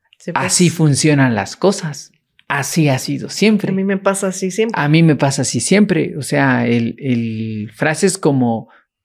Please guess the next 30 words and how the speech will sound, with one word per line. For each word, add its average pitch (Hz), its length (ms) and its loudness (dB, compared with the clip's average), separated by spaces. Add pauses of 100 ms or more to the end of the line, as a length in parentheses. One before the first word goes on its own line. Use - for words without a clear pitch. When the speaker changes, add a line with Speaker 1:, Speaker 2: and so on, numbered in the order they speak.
(120)
Speaker 2:
"Todos 185 240 6
los 156 180 2
hombres 175 240 0
son 170 160 0
iguales", 185 640 0 (640)
Speaker 1:
Sí, 139 80 2
Speaker 2:
lo 139 60 2
que 107 80 -2
Speaker 1:
pues. 139 100 4
Speaker 2:
dice 170 500 4
es, 240 240 0
"Yo 151 180 2
no 208 60 6
he 180 40 6
aprendido 135 300 4
de 120 60 4
mis 120 140 2
ciclos. 208 440 -2 (840)
Yo 180 120 4
no 220 60 6
he 220 40 4
aprendido 180 360 6
nada 226 220 4
de 196 60 4
lo 165 100 4
que 175 100 4
he - 20 6
vivido". 208 440 6
Speaker 1:
Sí. - 240 2 (420)
Speaker 2:
<laughs> 185 460 0